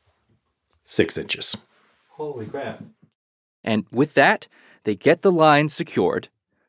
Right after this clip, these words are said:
Speaker 2: Skip fires up the engines, and he finally starts dragging that tug to safety.
Speaker 1: And it was also starting to get light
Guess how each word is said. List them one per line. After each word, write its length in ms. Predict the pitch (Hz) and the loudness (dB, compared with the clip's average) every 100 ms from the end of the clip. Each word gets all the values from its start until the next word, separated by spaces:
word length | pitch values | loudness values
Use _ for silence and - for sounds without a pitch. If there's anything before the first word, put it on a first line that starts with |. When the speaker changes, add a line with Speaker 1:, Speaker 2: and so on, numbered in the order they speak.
| _ | _
Speaker 2:
Skip 340 | - 147 143 _ | -4 -2 -2 _
fires 560 | - - 107 147 175 165 | -18 -4 2 4 4 0
up 100 | 151 | -2
the 140 | 175 | -2
engines, 480 | 123 110 127 156 - _ _ _ | -2 -2 -4 -6 -14 _ _ _
and 140 | - 120 | -18 -10
he 120 | 190 | -10
finally 580 | - _ 151 170 175 175 | -10 _ -6 -4 -4 -4
starts 420 | - 147 143 - _ | 0 4 4 0 _
dragging 480 | 113 120 139 143 139 | 4 6 6 2 0
that 220 | 123 - | 0 0
tug 340 | 117 104 107 _ | 0 0 -2 _
to 100 | 104 | -10
safety. 560 | - 82 - - - _ _ _ - | -6 -6 -8 -16 -18 _ _ _ 0
Speaker 1:
And 80 | |
it 60 | 135 | 2
was 120 | 143 | 4
also 260 | 170 160 135 | 4 4 2
starting 280 | - 135 107 | 4 4 4
to 60 | |
get 160 | 107 82 | 4 2
light 320 | 87 82 - | 0 -2 -4